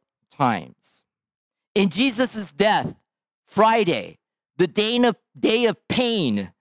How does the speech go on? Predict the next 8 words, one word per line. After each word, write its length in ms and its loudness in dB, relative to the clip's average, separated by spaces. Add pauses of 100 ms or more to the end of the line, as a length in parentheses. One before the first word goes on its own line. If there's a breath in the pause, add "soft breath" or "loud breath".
(280)
the 100 2
disciples 680 0
experienced 680 0
pain 340 0
themselves, 960 0 (680)
deep 420 -4
grief 580 -4 (580)
and 140 0